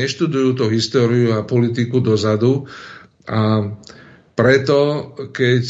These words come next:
e, som sa spýtal z jednej, jednej dobrej známej dvadsaťročnej dievčiny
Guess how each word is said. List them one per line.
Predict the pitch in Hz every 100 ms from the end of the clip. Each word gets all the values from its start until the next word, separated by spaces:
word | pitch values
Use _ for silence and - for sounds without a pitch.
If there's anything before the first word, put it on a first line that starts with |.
| 127
e, | 120 120 120 117 98 87 90 92 90 104 87 - 107
som | - 117 117
sa | 123
spýtal | 117 - 131 127 131 123 120 113 - - - _ -
z | 104 110 117 127
jednej, | 123 123 120 120 120
jednej | 123 123 117
dobrej | 131 131 131 123
známej | 104 117 120 123 120
dvadsaťročnej | 110 117 120 117 113 - 113
dievčiny | 104 113 117 120 113 120 127 123